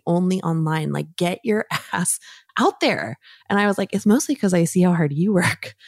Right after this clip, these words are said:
and that I don't <laughs> want any of that." And he was like,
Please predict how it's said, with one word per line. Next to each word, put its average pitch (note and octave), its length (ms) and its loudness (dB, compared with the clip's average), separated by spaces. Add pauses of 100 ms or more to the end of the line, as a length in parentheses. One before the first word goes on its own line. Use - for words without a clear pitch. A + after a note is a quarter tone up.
(180)
and E3 220 2
that D3+ 220 0 (100)
I G#3+ 180 0
don't B3 120 4
<laughs> A3 220 2
want G3 200 2
any F3 300 2
of D#3 140 0
that." G#3 440 2 (600)
And A3 140 2
he A3+ 60 4
was A3+ 180 0
like, A3 280 -4